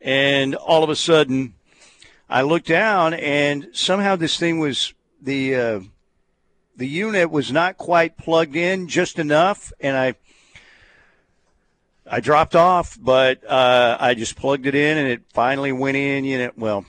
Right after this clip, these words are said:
this doesn't sound good. And, and got it, I got it right in there, man,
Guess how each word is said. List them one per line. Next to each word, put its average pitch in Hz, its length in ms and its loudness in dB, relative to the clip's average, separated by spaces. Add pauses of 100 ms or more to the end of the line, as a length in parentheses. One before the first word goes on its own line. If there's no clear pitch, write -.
(480)
this - 160 -16
doesn't 87 240 -8
sound 85 260 -8
good. 85 220 -6
And, 117 360 -4
and 120 160 -8
got 135 260 2
it, 151 140 -6 (220)
I 131 100 0
got 160 220 4
it 156 100 -2
right 196 360 4
in 190 180 -2
there, 156 260 0
man, 151 560 0